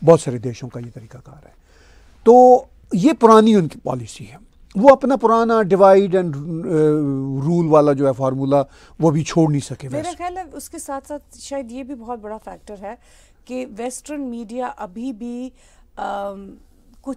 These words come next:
Speaker 2: चीज़ों के बारे में बहुत नाइव है शायद। अ, बहुत डीप रियलिटीज़ के बारे में वो एक ख़ास तरीके से ही सोचते हैं, जिसे कहते हैं बहुत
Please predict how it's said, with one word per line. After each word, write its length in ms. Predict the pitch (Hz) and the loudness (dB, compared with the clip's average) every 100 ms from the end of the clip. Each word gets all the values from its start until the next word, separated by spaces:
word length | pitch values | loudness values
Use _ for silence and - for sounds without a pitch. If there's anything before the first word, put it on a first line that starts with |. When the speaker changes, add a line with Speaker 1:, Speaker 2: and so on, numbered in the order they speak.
| - | -14
Speaker 2:
चीज़ों 540 | - 240 196 254 254 226 | -14 -14 -12 -12 -12 -10
के 100 | 254 | -12
बारे 260 | 220 208 226 | -8 -10 -10
में 160 | 247 | -14
बहुत 260 | 226 269 294 | -14 -16 -14
नाइव 480 | 214 185 190 240 180 | -14 -14 -12 -12 -12
है 120 | 170 | -18
शायद। 340 | 151 - - - _ _ _ - _ _ | -20 -20 -20 -20 _ _ _ -20 _ _
अ, 180 | 190 190 190 175 - | -12 -12 -14 -20 -18
बहुत 260 | 190 226 | -14 -14
डीप 260 | 185 214 214 | -12 -14 -16
रियलिटीज़ 680 | 196 214 190 185 190 202 190 | -12 -10 -10 -10 -16 -18 -16
के 100 | 208 | -14
बारे 280 | 190 180 185 | -12 -12 -12
में 140 | 196 | -14
वो 140 | 196 202 | -14 -12
एक 140 | 202 | -12
ख़ास 580 | - _ 247 254 254 - | -14 _ -6 -6 -6 -14
तरीके 340 | 220 196 156 196 | -16 -16 -14 -14
से 120 | - | -14
ही 160 | 190 196 | -14 -14
सोचते 400 | - 160 - 170 | -14 -16 -18 -20
हैं, 240 | 160 151 _ _ _ - | -20 -20 _ _ _ -18
जिसे 240 | 190 240 | -12 -10
कहते 260 | 226 220 233 | -10 -10 -12
हैं 100 | 214 | -12
बहुत 280 | 214 240 | -8 -8